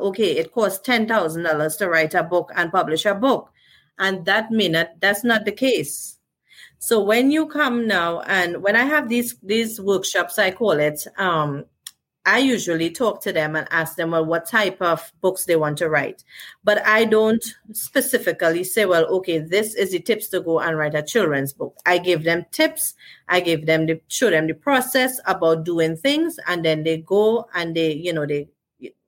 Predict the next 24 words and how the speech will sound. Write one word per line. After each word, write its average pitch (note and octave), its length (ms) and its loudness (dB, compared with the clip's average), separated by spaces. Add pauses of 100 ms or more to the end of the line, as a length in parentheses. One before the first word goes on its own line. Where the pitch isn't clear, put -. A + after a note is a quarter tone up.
(140)
they're B3 200 4
motivated, A#3+ 880 2 (580)
they're G#3 220 2
empowered, E3+ 680 0 (360)
you G3 160 -2
know, F3 120 0
they're F3 220 2
inspired E3+ 720 0
to G#3 160 0
write F#3 460 0
books F3+ 320 -4
now. C#3+ 380 -4 (140)
And F3+ 160 -2
I F3 140 0
just B3+ 560 -2
finished F#3 360 0
a, G3+ 100 2 (280)
a, F3 240 2
um, D#3 500 -4 (160)
workshop F#3+ 520 -2
about F#3 280 0
a D#3 80 2
month G3+ 400 0
ago. F#3+ 500 0